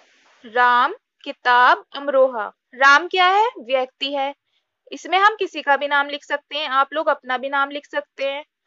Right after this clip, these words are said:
अपने पेरेंट्स का भी नाम लिख सकते हैं, मेरा भी नाम लिख सकते हैं। ठीक है, वस्तु,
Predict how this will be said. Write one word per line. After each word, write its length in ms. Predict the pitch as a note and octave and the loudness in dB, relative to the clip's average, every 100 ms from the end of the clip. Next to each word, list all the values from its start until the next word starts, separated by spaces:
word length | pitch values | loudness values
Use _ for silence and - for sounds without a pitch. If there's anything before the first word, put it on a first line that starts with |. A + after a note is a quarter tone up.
| _ _ | _ _
अपने 240 | - D4+ | -10 -6
पेरेंट्स 500 | D4+ C#4+ C4 C#4 D#4+ | 0 2 2 -2 -10
का 360 | - C#4 C#4 C#4 | -4 2 2 0
भी 180 | B3 D4 | -4 -2
नाम 220 | C#4+ C#4+ | 0 0
लिख 140 | D4 | -6
सकते 320 | - C#4+ - C#4 | -8 -10 -8 -10
हैं, 120 | D4+ | -6
मेरा 260 | C#4+ C#4 | -4 -4
भी 100 | C4+ | -4
नाम 220 | C#4 C#4 C#4 | -4 -6 -6
लिख 160 | C#4+ | -10
सकते 340 | - C#4 _ C4+ | -12 -16 _ -8
हैं। 160 | E4 - _ _ _ | -8 -10 _ _ _
ठीक 160 | D4+ D4+ | -12 -4
है, 120 | G4 | -4
वस्तु, 580 | F4+ D4+ D#4+ - B3+ | 2 2 2 -6 -10